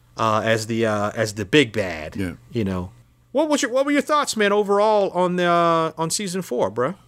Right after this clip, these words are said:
Speaker 2: I loved it, man. Uh, it was, I didn't think I would. I mean, it's like, it seems like it's, it's like it's
Speaker 1: I didn't either, to be honest.
Speaker 2: You know,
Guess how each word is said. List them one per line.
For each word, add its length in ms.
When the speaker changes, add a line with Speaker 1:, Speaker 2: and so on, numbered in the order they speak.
Speaker 2:
I 140
loved 280
it, 120
man. 280
Uh, 640
it 160
was, 480
I 120
didn't 120
think 100
I 60
would. 500
I 80
mean, 240
it's 160
like, 180
it 100
seems 200
like 120
it's, 180
it's 260
like 140
it's 80
Speaker 1:
I 60
didn't 160
either, 180
to 80
be 100
honest. 380
Speaker 2:
You 140
know, 300